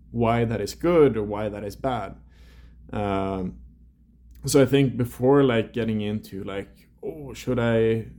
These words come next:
have four C bet sizings on this board?" you might wanna ask yourself a more fundamental question of, like, "What's gonna render the biggest mistakes from my opponent?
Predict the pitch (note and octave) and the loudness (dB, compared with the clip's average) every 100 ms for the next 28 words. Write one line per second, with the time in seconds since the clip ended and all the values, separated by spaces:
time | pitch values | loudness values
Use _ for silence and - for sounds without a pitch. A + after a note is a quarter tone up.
0 | - A#2 A#2+ A2+ A2+ - D3+ C#3 C3 A#2+ | -4 -2 0 0 -4 -2 4 6 6 2
1 | A#2+ - - - B2+ - D3 C#3+ B2 - | -4 -14 -16 -14 -10 -2 2 4 2 -2
2 | B2 A#2 A2 A#2+ A2+ A2+ A2+ A#2+ A#2 A#2+ | -2 -2 -2 0 0 -2 -4 -4 0 0
3 | G#2+ C3+ F3+ F3+ E3 C#3+ - - - - | -2 0 4 6 6 2 -2 -16 -20 -20
4 | - - D3+ D3+ D3 C#3 C3+ C3 A#2+ B2 | -20 -4 0 4 4 4 4 2 0 -4
5 | A2+ A#2 A2+ G#2+ - - - A#2+ A2 A#2 | -2 0 0 0 -6 -20 -8 -4 0 2
6 | A2 G#2+ A2 G#2+ G#2 G2 G2+ - D3 A#2+ | 2 0 -2 0 -2 -4 -8 0 2 2
7 | - - - - - A1+ - _ _ _ | -4 -14 -14 -14 -12 -14 -16 _ _ _
8 | - - - - _ - - - - - | -20 -20 -20 -20 _ -20 -20 -20 -20 -20
9 | - - - C#3 C3+ B2+ - C3 B2 A#2+ | -20 -20 -6 2 4 4 2 0 2 2
10 | A2+ A2+ A2 G#2+ G#2 A2 G#2+ A2 F#2+ - | 2 2 0 -2 -2 -4 -2 -2 -4 -8
11 | G2+ G2 G2 - G#2 F#2+ | -8 -8 -6 -4 -4 -4